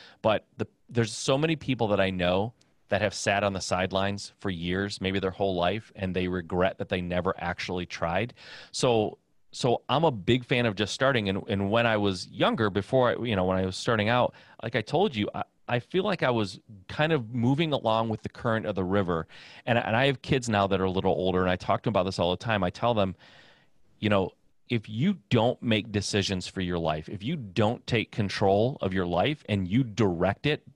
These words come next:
by implementing and, and, and executing on ideas, then life will make decisions for you. You will almost never like the decisions that life makes for you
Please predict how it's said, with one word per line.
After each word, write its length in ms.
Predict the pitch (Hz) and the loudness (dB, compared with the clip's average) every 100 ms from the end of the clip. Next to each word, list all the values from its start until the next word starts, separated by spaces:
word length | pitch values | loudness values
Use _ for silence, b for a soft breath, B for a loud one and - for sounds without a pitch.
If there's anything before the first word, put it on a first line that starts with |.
| - | -2
by 360 | 95 90 90 - - _ - | 0 0 -2 -8 -20 _ 0
implementing 800 | 139 156 151 131 123 127 123 - | 0 2 0 2 2 2 0 -2
and, 200 | 101 95 - | -2 -4 -4
and, 320 | 98 90 87 | -4 -4 -8
and 180 | - 95 - | -6 -6 -2
executing 640 | 123 - 127 - 131 123 113 | -4 -4 -10 -2 0 2 2
on 120 | 98 | 2
ideas, 520 | 92 87 95 135 151 - B B | 0 0 2 2 -2 -12 B B
then 200 | - 123 | 0 2
life 420 | 113 110 127 262 - | 2 4 4 2 0
will 140 | 190 | 0
make 220 | 143 117 | 0 -2
decisions 500 | 120 107 113 101 92 | -4 -2 -2 -4 -8
for 260 | - 165 175 | -2 0 0
you. 380 | 87 82 80 117 b b b b | 0 -4 -6 -10 b b b b
You 180 | 135 | 4
will 240 | 151 139 - | 4 4 2
almost 420 | 156 180 170 143 110 | 2 4 2 0 -2
never 540 | 107 135 170 139 117 | -4 0 0 2 0
like 360 | 104 104 87 - | 2 0 -2 -8
the 80 | 101 | -4
decisions 580 | 98 - 113 101 92 85 | -4 -2 -2 -2 -4 -2
that 160 | 92 | -2
life 300 | 101 98 95 | 0 0 0
makes 320 | 98 101 101 | -2 -2 -4
for 260 | - 117 117 | -6 0 0
you 320 | 104 90 90 | 2 -2 -4